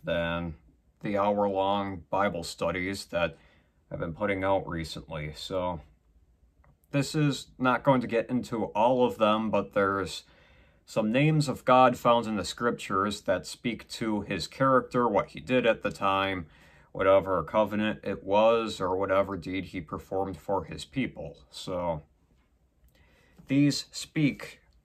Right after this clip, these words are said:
also to what God is willing to do. So, it speaks to his character,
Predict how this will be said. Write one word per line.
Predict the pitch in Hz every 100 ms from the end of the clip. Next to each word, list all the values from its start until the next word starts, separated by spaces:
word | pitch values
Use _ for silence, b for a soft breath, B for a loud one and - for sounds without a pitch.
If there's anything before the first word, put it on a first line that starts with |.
| -
also | 120 113 - 92 90
to | 92 - 104
what | 92 104 110
God | - 98 101 95
is | 101 104 101 - -
willing | 104 101 101 92
to | 95
do. | 92 101 98 98 92 76 b b b b b b b b _ _
So, | - 92 90 87 85 76 _ _ _ _ _ _ _ _ _ _ _ _ b b b b b b _ _ _ _ _ -
it | -
speaks | - 120 -
to | 104
his | -
character, | - 165 165 147 143 135 131 -